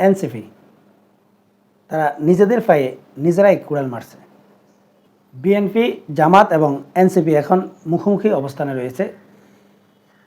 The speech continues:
বিশেষ করে জামাত, এনসিপি একদিকে আর বিএনপি অন্যদিকে। মানে পরিস্থিতি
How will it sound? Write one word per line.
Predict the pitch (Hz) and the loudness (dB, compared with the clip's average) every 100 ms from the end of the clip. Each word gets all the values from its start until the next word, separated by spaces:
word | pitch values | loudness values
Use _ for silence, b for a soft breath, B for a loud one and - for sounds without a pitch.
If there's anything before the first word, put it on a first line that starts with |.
| - | -14
বিশেষ | 143 240 226 | -8 -6 -2
করে | 165 143 - - _ _ _ _ _ _ _ _ _ _ _ _ _ _ _ 139 131 | -2 -2 -6 -14 _ _ _ _ _ _ _ _ _ _ _ _ _ _ _ -16 -6
জামাত, | 151 208 233 - _ 180 | 0 0 -2 -8 _ -4
এনসিপি | 185 180 175 214 214 - | -2 -2 -2 -2 -4 -2
একদিকে | 170 151 160 180 220 139 | -2 0 -2 -2 -2 -2
আর | 131 120 _ 156 147 | -6 -6 _ -10 2
বিএনপি | 208 202 190 254 202 | 4 4 0 -4 -2
অন্যদিকে। | 180 139 120 - 101 _ _ _ _ _ _ _ _ _ _ _ _ - | -2 -2 -8 -18 -20 _ _ _ _ _ _ _ _ _ _ _ _ -8
মানে | 175 175 139 | -2 -2 2
পরিস্থিতি | 185 196 240 | 0 2 -2